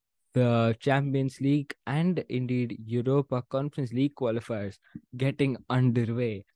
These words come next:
Alex, there are some lovely ties in this for us. Uh, let's look, let's, let me look through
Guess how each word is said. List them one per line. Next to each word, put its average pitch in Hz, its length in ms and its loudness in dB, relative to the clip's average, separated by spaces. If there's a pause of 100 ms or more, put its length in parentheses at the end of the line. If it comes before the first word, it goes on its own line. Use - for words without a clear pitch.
(320)
Alex, 135 320 2
there 127 160 6
are 123 60 4
some 110 280 4
lovely 135 560 4
ties 117 260 0
in 104 140 -2
this 104 160 -4
for 98 240 -4
us. 110 400 -2 (420)
Uh, 107 80 -10
let's 135 260 -6
look, 135 140 0 (160)
let's, 123 280 -6
let 131 120 0
me 131 100 0
look 127 140 -2
through 120 320 -4